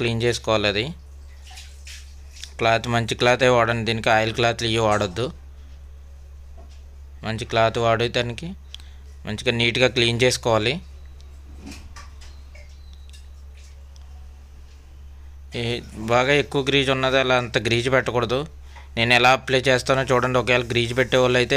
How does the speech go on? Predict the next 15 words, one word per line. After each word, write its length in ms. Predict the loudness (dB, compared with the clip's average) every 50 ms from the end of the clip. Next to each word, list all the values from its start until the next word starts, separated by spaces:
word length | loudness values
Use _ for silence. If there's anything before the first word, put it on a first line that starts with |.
| 2
ఎలా 120 | 4 2 0 0
చేయాలనేది 480 | 2 2 2 2 2 2 0 0 -2 -2 -4
నేను 120 | -6 -4 -4
చూపిస్తున్నాను 400 | -4 -4 -4 -4 -4 -4 -4 -2 0
చూడండి. 300 | 0 0 0 -2 -2 -4 -4
ఇప్పుడు 160 | -4 -6 -6 -6 -8 -12 -16 -18 -20 -20 -18 -20 -20 -20 -20 -20 -20 -20 -20 -20 -18 -18 -18 -18 -18 -20 -20 -20 -18 -18 -18 -18 -20 -20 -20 -20 -20 -20 -18 -18 -18 -18 -18 -20 -20 -20 -20 -20 -20 -20 -16 -12 -8
నీట్గానే, 460 | -8 -6 -6 -4 -4 -4 -4 -4 -6 -8 -8
అసలు 200 | -8 -6 -6 -6 -2 0
గ్రీజ్ 280 | 2 2 2 2 2 4 4 4
యూజ్ 240 | 6 6 4 2 2 2
చేయకూడదు. 360 | 2 2 2 2 2 2 2 2
అది 100 | 2 2 2 4
డ్రై 120 | 6 6 6 6 4
క్లచ్ 240 | 4 2 2 2 2 2
అది 140 | 2 2 0